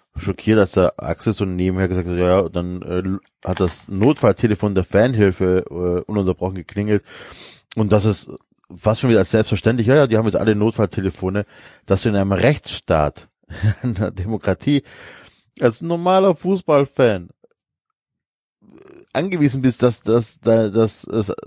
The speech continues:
sowas wie die Fanhilfe gibt und ein Notfalltelefon. Das ist, das ist ein absoluter Skandal. Ich komm darauf nicht klar. Ich komm darauf nicht klar.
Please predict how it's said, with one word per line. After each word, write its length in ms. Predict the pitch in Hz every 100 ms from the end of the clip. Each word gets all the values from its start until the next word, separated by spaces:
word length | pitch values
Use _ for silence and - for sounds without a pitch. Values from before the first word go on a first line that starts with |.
| 69
sowas 340 | - 120 113 104
wie 60 |
die 80 | 104
Fanhilfe 560 | - 110 117 110 104 113
gibt 380 | - 107 -
und 180 | 110 104
ein 40 | 107
Notfalltelefon. 800 | 107 - 98 - 92 - 95
Das 160 | 92 -
ist, 260 | 87 - - - - _
das 140 | - -
ist 80 | 123
ein 80 | -
absoluter 560 | 180 - - 196 180 180
Skandal. 480 | 175 170 196 180 - _ - - - -
Ich 120 | - -
komm 160 | 185
darauf 340 | 180 113 113 139
nicht 200 | 175 -
klar. 280 | 214 98 - _
Ich 200 | 113 -
komm 260 | - 220 208
darauf 280 | 160 180
nicht 220 | 180 190 -
klar. 260 | 190 107